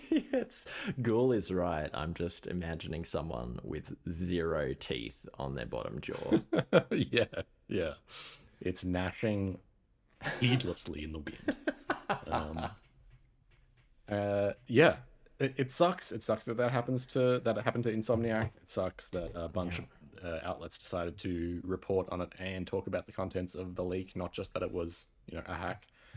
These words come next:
Speaker 1: Mm-hmm.
Speaker 2: Um, I think it's cool that a few, uh, journalism outlets decided to say, "Hey, all you other journalism outlets who are doing this shit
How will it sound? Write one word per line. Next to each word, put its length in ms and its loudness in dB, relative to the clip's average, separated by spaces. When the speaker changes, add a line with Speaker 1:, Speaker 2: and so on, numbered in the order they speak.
Speaker 1:
Mm-hmm. 160 -2
Speaker 2:
Um, 520 -6
I 100 -18
think 160 -2
it's 120 -4
cool 400 2
that 120 0
a 40 -2
few, 640 0
uh, 1000 -2
journalism 680 -2
outlets 420 -6
decided 520 0
to 100 -6
say, 280 2
"Hey, 360 6
all 180 2
you 200 2
other 200 4
journalism 560 0
outlets 460 -2
who 120 2
are 40 2
doing 300 0
this 100 -4
shit 240 -4